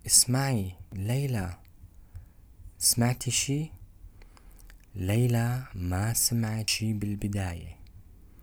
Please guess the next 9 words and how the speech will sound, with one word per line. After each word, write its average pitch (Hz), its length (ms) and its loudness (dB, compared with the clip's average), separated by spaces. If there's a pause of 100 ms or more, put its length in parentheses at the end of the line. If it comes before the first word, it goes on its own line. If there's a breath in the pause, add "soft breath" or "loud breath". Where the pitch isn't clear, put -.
(480 soft breath)
بس 92 320 0
بعد 107 300 0
شوي 101 560 -2 (300)
سمعت 104 880 0 (520)
هي 104 580 0
كمان 101 500 -2
الصوت. - 680 2 (1500 loud breath)
صاروا 117 640 4 (540)
يحسوا 120 680 2